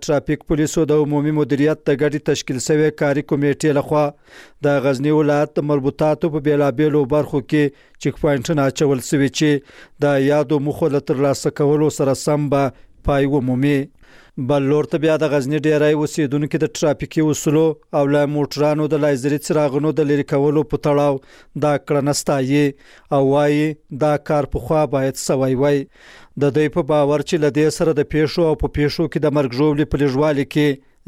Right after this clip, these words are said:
زیات کمی راتلی سي. رحمت الله مرجان خیل د دغه کسانو له جملې څخه یو دی. دی وایي ډیری موټر چلوونکو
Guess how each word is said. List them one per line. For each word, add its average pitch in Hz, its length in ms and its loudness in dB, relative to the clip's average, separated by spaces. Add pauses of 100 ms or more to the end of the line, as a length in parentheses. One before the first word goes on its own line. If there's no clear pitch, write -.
زیات 151 360 0
کمی 135 340 0
راتلی 139 340 -2
سي. 151 220 0 (580)
رحمت 143 340 0
الله 147 280 2
مرجان 139 340 -2
خیل 156 260 0
د 151 140 0
دغه 139 240 -2
کسانو 151 460 0
له 147 120 2
جملې 127 340 0
څخه - 140 -4 (100)
یو 123 100 0 (120)
دی. 139 140 2 (580)
دی 143 220 2
وایي 147 280 2
ډیری 151 380 2
موټر 151 340 -2
چلوونکو 147 560 0